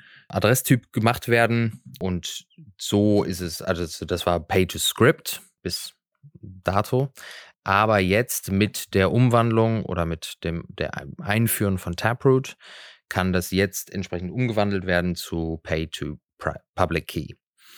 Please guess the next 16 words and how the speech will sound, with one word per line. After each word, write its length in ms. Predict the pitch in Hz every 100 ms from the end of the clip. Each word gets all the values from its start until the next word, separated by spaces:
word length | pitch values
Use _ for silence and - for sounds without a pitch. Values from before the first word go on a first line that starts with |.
| - - - - _ -
Und 680 | 85 87 85 85 80 - -
wie 720 | 65 80 85 85 - 92 92
wir 100 | 90
das 160 | 85 -
kennen 240 | 90 87
mit 160 | 82 -
Sch-, 500 | - - - - - _
Schnorr 520 | - - 104 110 110 -
Signatures, 960 | - - 113 127 - 139 135 139 - _
das 260 | - 90 -
wurde 220 | 87 85
entsprechend 460 | 82 - 85 87 -
auch 200 | 113 -
eingeführt 920 | 101 107 104 - - 101 95 - - -
mit 400 | 101 90 - -
Taproot, 540 | - 113 - 123 117